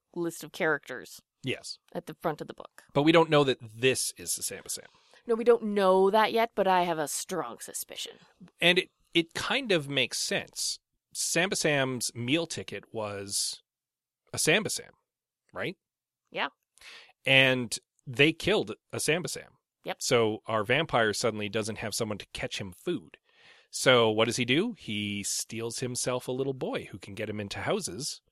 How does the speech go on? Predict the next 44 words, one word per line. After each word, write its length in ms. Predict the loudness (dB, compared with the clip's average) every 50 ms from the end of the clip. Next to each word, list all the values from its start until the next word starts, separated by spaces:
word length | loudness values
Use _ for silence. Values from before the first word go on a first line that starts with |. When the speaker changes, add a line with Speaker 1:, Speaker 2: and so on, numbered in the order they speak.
| _ _ _ _ _ _ _ _ -16
Speaker 2:
to 100 | -16 -16 _ -8
eat. 360 | -8 -8 -8 -8 -14 -16 -16 _ _ _ _ _ _ _ _ _
He 100 | -14 -12
finds 280 | -6 -4 -4 -4 -4
himself 340 | -6 -6 -4 -4 -4 -4 -4
a 40 | -6
replacement 520 | -8 -8 -8 -6 -6 -6 -6 -6 -8 -10 -8
to 40 | -6
Samba 280 | -6 -6 -6 -6 -8
Sam. 160 | -10 -12 -12 _ _ _ _ _ _ _ _ _ _ _ _ _ _ _ _
Speaker 1:
Yeah. 180 | -2 -2 -2 -2 _ _ _ _ _ _ _ _ _ _
Speaker 2:
Like, 240 | 4 4 4 4 2 -4
there, 320 | 0 4 6 6 6 4 2 -4
Speaker 1:
<laughs> 100 | -6 2
Speaker 2:
there's 180 | 6 6 6 8
Speaker 1:
No, 80 | 8
it 80 | 8 8
all 120 | 8 6
tracks. 400 | 4 0 -4 -4 -4 -8 -18 -20 _ -16
Speaker 2:
that 320 | -8 2 4 4 4 4 _ -2
could 200 | 2 2 2 2
be 180 | 2 2 4 4
a 60 | 2
thing 340 | 2 2 0 0 0 0 -6
that 140 | -8 -6 -4
happened. 440 | -4 -4 -4 -4 -10 -20 _ _ _ _ _ _ -8
Speaker 1:
Absolutely. 600 | -8 -8 -8 -8 -10 -10 -8 -8 -8 -8 -10 -12 _ _ _ -6
Speaker 2:
So 300 | 0 4 6 6 6 6
th-, 220 | 2 -4 -16 -18 -20 _ -8
Leopard 400 | 2 6 6 6 6 6 2 2
and 80 | 2 0
Tracker 400 | 0 2 2 2 2 0 -2 -4
could 320 | -2 2 2 2 2 2
be 300 | 0 0 0 0 0 -2 0
responsible 600 | 0 0 0 2 2 4 4 4 2 2 0 0
for 140 | 2 2 -2
this 160 | -2 -2 -4 -4
boy's 280 | -4 -4 -4 -4 -6
kidnap, 540 | -4 -2 -2 -2 -2 -8 -12 -12 -14 -18 -20 _ _ _ _ _ _ _ _ _ -4
is 200 | -2 -2 -2 0
also 360 | 2 2 2 4 4 2 2
what 180 | 2 0 -4
that 200 | -4 -8 -10 -6
means. 520 | -4 -4 -4 -4 -6 -6 -4 -2 -2 -2